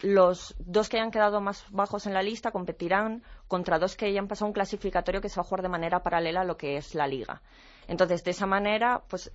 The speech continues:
daremos la oportunidad también de otros equipos de, en la temporada dos, que será seguramente la segunda mitad de este año, que puedan también participar. Pero sí que, que hem-, hemos querido dotar un poco, lo que le comentaba, de ese formato liga, porque en Counter era algo que la comunidad pedía mucho.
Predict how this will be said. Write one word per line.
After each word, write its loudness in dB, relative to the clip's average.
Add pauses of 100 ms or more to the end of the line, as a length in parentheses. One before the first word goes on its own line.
(140)
daremos 4
la -2
oportunidad -2
también -2
de 4
otros -4
equipos -4
de, 0
en -4
la 0
temporada 2
dos, 0
que -14
será 0 (220)
seguramente -2
la -2
segunda -6
mitad -4
de -4
este -4
año, 0 (280)
que 2
puedan 2
también -4
participar. 2 (260)
Pero 6
sí -2
que, -2
que -2
hem-, -2
hemos 0
querido 2
dotar 2
un -2
poco, 0 (200)
lo -2
que 2
le -2
comentaba, 4
de 4
ese -2
formato 0
liga, 4
porque 0
en -2
Counter 0
era 4
algo 2
que 4
la 2
comunidad -6
pedía -4
mucho. -6